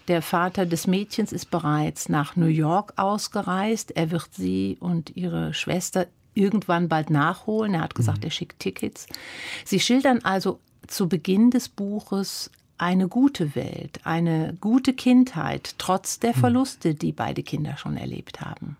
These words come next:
Speaker 1: Das
Speaker 2: Mhm.
Speaker 1: war wichtig, oder?
Speaker 2: Mhm. Das war sehr wichtig, weil ich schreibe Kinderbücher, weil ich liebe das Leben, was man hat,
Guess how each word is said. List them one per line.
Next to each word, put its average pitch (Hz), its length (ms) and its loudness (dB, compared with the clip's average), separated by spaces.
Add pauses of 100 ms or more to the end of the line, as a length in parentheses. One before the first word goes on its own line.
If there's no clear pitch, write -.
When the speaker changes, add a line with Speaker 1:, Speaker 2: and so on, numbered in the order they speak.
(120)
Speaker 1:
Das 113 240 4
Speaker 2:
Mhm. 185 40 4
Speaker 1:
war 185 100 2
wichtig, - 440 -6
oder? 156 180 -2
Speaker 2:
Mhm. 127 360 4
Das 156 180 4
war 170 100 6
sehr 135 300 4
wichtig, - 440 -6
weil 151 220 0
ich - 220 2
schreibe 165 320 4
Kinderbücher, 147 920 2 (680)
weil 165 240 2
ich 139 220 -4
liebe 175 360 6
das 143 280 0 (340)
Leben, 156 720 6
was 139 260 0
man 135 200 2
hat, 151 140 2